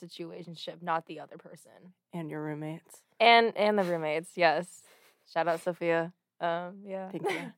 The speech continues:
Speaker 1: <laughs> My therapist.
Speaker 2: Okay, so with that ending piece of beautiful advice from us, take it or leave it, um, we're gonna be concluding this episode of That's What She Said.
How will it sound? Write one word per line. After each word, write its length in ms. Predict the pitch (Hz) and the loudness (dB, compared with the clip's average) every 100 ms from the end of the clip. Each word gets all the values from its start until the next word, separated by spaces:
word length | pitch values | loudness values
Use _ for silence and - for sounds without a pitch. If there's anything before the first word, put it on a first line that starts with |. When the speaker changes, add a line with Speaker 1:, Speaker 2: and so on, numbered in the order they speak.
| _ | _
Speaker 1:
<laughs> 280 | _ _ - | _ _ -14
My 140 | 180 | -12
therapist. 680 | - 180 175 180 180 - - _ _ _ _ - | -8 -8 -6 -6 -8 -10 -20 _ _ _ _ 2
Speaker 2:
Okay, 580 | 220 254 - 196 214 175 | 2 4 2 4 6 4
so 260 | - 196 | 2 2
with 220 | 185 233 - | 4 2 8
that 500 | 180 220 202 185 - - | 10 12 10 8 4 2
ending 460 | 190 185 185 185 | 4 4 2 2
piece 300 | 185 196 175 | -4 -6 -4
of 140 | 190 156 | -4 0
beautiful 380 | 180 170 - | 0 2 4
advice 400 | 175 160 165 160 | 6 8 6 4
from 160 | - 180 | 0 2
us, 280 | 165 196 - | 4 2 -2
take 240 | - 185 175 | 0 0 2
it 60 | |
or 100 | 175 | 2
leave 220 | 165 156 165 | 2 0 4
it, 300 | 196 233 - _ | 6 6 4 _
um, 480 | 185 196 160 147 175 - - _ | 10 10 10 6 -2 -10 -20 _
we're 100 | 190 | 4
gonna 120 | 190 | 4
be 100 | 180 | 4
concluding 800 | 196 214 196 - 170 160 180 220 - | 0 -2 -4 -2 2 2 2 -2 -2
this 160 | 196 - | 0 2
episode 380 | 156 180 180 175 | -2 2 2 2
of 100 | - | 2
That's 240 | - - | -2 -2
What 100 | 202 | -6
She 180 | - 175 | -4 -8
Said. 560 | 165 160 165 170 185 | -4 2 4 4 2